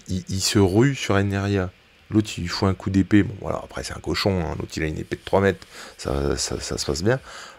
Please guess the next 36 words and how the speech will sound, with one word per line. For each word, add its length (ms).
L'autre, 420
elle 180
le 140
poignarde, 680
mais 220
tu 140
sens 200
que 60
vraiment, 340
le 100
cochon 400
prend 280
pour 220
tout 120
le 60
monde. 220
<laughs> 240
C'est 340
un 60
truc 320
de 120
ouf. 160
Et 80
ça, 160
c'est 160
pareil. 360
J'ai 140
trouvé 220
que 80
c'était, 360
qu'on 140
montre 360
sa, 560
sa 160
rage, 500
euh, 600